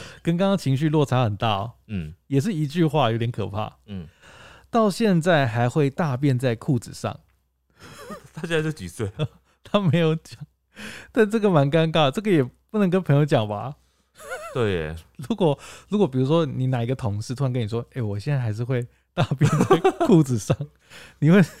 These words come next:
Speaker 1: 你会怎么跟他说？
Speaker 2: 我也很惊讶啊。
Speaker 1: 你会觉得他身体有问题？
Speaker 2: 我会说：“哎，现在是有摄影机在拍我吗？”
Speaker 1: <laughs> 整人吗？
Speaker 2: 就是怎么很像不像正常的这种状态。
Speaker 1: <laughs> 对啊，这很难跟朋友说欸。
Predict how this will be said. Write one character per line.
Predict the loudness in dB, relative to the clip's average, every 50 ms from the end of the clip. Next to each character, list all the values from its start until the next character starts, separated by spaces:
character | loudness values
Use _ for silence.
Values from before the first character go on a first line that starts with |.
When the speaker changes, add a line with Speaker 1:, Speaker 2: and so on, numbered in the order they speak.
| -8 2 4
Speaker 1:
你 | 6
会 | 6 6
怎 | 6 6 4
么 | 4
跟 | 4 2 2
他 | 2
说？ | 0 0 -2 -4 -4 -6 -10 _
Speaker 2:
我 | -8 -6 -4
也 | -2 0
很 | 0 0 0 -2
惊 | -4 -6 -4 -2 -2 0
讶 | 0 0 0 0
啊。 | 0 0 2
Speaker 1:
你 | 4 4
会 | 4
觉 | 4 4 4
得 | 4
他 | 4 2
身 | 2 0 0 2
体 | 2
有 | 0 0
问 | 0 -2 -4 -4
题？ | -6 -10 -14 -14 -14 _ _ _ _ _ _ _
Speaker 2:
我 | -8 -6 -4
会 | -4 -4 -4 -6
说 | -8 -8 -6 -4 -2 -2 -2 -2 -2 -4 -6 -10 _ _ _ _ _ _ _ _ _ _ _ _ _ _ _ _ _ _ _ _ _ _ _ _ _ _ _ _ _ _ _
：“哎， | -8 -8 -8 -10 _
现 | _ _ -6 -6
在 | -6
是 | -6 -6 -6 -4
有 | -2 -2 -4
摄 | -4 -6 -4 0 0
影 | 0 2
机 | 2 0
在 | 0 0
拍 | 2 2 2
我 | 2 0 0
吗？” | -2 -2 0 0 0 0 2 2 2 4 4 4 2
Speaker 1:
<laughs> | 0 -2 -8 -16 -20 _ _
整 | 0 2 4 4 4
人 | 4 4 4 4 4
吗？ | 4 4 4 4 2
Speaker 2:
就 | 0 -2 -4
是 | -4 0
怎 | 0 0 2
么 | 2 2
很 | 2 2
像 | 2 2 0
不 | 0 0
像 | -2 0 -2 -2
正 | 0 0 0 0
常 | 0 0 -2 0 0
的 | 0 -2
这 | 0 2 2 2
种 | 2 2 2 2 0 0
状 | -2 -2 -2 -2 0
态。 | 2
Speaker 1:
<laughs> |
对 | 2 2
啊， | 2 2
这 | 2 2
很 | 2 2
难 | 2 0 0
跟 | 0 -2 -2
朋 | 0 0 2 4
友 | 4 2
说 | 0 -2 -6 -4 -2 -2 0 0
欸。 | -2 -4